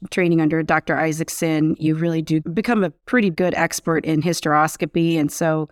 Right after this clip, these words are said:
really, you know, expanding on that skill set in my profession. And that kind of got me to be recognized as an hysteroscopic expert with the research and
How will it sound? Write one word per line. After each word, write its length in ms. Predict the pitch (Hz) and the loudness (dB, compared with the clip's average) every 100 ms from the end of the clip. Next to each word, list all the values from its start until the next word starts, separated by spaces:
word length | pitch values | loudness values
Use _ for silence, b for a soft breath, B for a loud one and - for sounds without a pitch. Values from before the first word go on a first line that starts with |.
| _ | _
really, 400 | 196 190 175 165 | 0 2 2 2
you 120 | 165 160 | 2 2
know, 100 | 156 | 2
expanding 500 | - - 170 165 156 | -2 0 2 4 4
on 180 | 151 | 4
that 240 | 156 156 - | 4 2 -2
skill 280 | - 165 156 | -4 -2 -2
set 480 | - 160 - - - _ _ | -2 -2 -2 -8 -20 _ _
in 180 | 196 175 | 2 4
my 140 | 165 156 | 4 2
profession. 640 | 175 160 165 160 175 151 | 0 2 2 2 2 2
And 140 | 151 156 | 4 2
that 220 | 151 - | 0 -2
kind 260 | 160 151 | 0 2
of 120 | 151 - | 2 2
got 220 | 160 160 | 2 4
me 180 | 156 151 | 2 0
to 120 | 156 | -2
be 160 | 160 151 | 0 0
recognized 600 | 151 156 151 147 147 156 | 0 0 0 2 0 -2
as 120 | 156 | 0
an 120 | 151 | 2
hysteroscopic 800 | 147 156 - 147 - 143 - - | 2 0 -2 -4 0 -2 -2 -2
expert 520 | 147 - - 156 156 | -2 -4 -4 -2 -2
with 160 | 147 - | -4 -4
the 100 | 160 | -4
research 680 | 156 151 - 151 147 147 - | -2 -2 -2 -4 -4 -6 -2
and 180 | 156 151 | 0 0